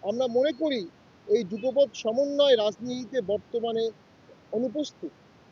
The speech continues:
এটি একটি স্টেটসম্যানশিপের প্রয়োজন। এর জন্য দেশপ্রেমিক রাজনীতিবিদদের এগিয়ে আসতে হবে, সকলে মিলে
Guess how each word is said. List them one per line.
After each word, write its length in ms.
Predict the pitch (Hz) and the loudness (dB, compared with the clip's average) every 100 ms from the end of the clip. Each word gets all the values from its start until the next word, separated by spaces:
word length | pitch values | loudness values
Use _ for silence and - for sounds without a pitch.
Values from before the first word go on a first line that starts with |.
| - - - | -20 -20 -2
এটি 360 | - 208 269 262 - - - - - | -2 0 -6 -8 -14 -20 -20 -8 -2
একটি 260 | 254 247 226 | -2 -2 -6
স্টেটসম্যানশিপের 840 | - 247 240 - 277 - 285 277 | 2 2 2 0 -2 -2 -8 -6
প্রয়োজন। 500 | 247 285 269 294 311 330 - - - - - | 2 4 6 4 4 -2 -20 -20 -20 -8 -2
এর 160 | 208 | 0
জন্য 420 | 190 247 254 262 277 - - - - | 2 2 4 2 2 -4 -20 -20 4
দেশপ্রেমিক 560 | 214 247 - 269 269 208 | 6 6 2 -6 -4 0
রাজনীতিবিদদের 720 | 214 208 226 220 247 202 247 | 0 0 -8 -8 -8 -2 2
এগিয়ে 280 | 196 208 247 | 2 4 4
আসতে 280 | 240 - 262 | 4 0 0
হবে, 280 | 254 277 302 - - - - - | 2 2 0 -6 -20 -20 -20 -14
সকলে 420 | - 214 254 262 | -10 -2 0 0
মিলে 220 | 262 262 | -2 -4